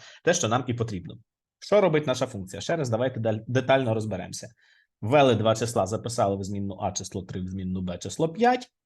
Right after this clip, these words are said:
створили змінну С, в яку ми записали нулик. Далі створюється проміжок від трьох до шести не включно, тобто три, чотири, п'ять. У нас є цей набір даних. В змінну І по черзі записується число. Спочатку туди записується трійка,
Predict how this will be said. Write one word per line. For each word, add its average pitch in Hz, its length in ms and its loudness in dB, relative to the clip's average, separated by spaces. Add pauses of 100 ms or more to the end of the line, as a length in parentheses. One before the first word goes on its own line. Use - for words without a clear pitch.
(140)
створили 117 460 2
змінну 101 360 -6
С, 101 160 -6
в - 20 -12
яку 92 180 -8
ми 92 80 -6
записали 123 520 -2
нулик. 254 360 -2 (460)
Далі 123 360 6
створюється 120 640 2
проміжок 113 680 0
від 123 400 -2 (420)
трьох 127 440 4
до 110 300 -2
шести - 480 -4
не 107 140 -4
включно, 101 480 -6
тобто 98 280 -6
три, 101 360 0
чотири, 90 420 -8
п'ять. 113 520 0
У 180 40 -12
нас 190 240 -4
є 185 120 -4
цей 185 180 -6
набір 190 360 2
даних. 190 380 -2 (520)
В - 20 -4
змінну 147 520 2
І 240 140 2
по 196 240 0
черзі 185 340 2
записується 117 560 -4
число. 101 260 -10
Спочатку - 400 -4
туди 101 200 -8
записується 123 560 -2
трійка, 247 520 0